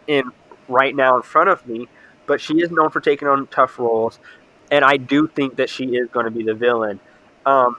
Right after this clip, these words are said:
I do think there's a, a quote in this when, like, uh, there's actually a scene where, um, you see kind of, like, her, Annette Bening, the Kree Emperor that I'm assuming,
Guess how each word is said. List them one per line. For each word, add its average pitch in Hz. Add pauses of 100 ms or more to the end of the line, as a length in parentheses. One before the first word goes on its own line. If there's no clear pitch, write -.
(800)
I 147
do 165
think 170
there's 160
a, 135 (160)
a 113
quote - (260)
in 135
this 165 (440)
when, 143
like, 139
uh, 139
there's 151
actually 180
a 147
scene 120 (480)
where, 135
um, 117 (160)
you 143
see 165
kind 156
of, 156 (320)
like, 135
her, -
Annette 139
Bening, 139 (180)
the 131 (600)
Kree 160
Emperor 135
that 127
I'm 127 (120)
assuming, 127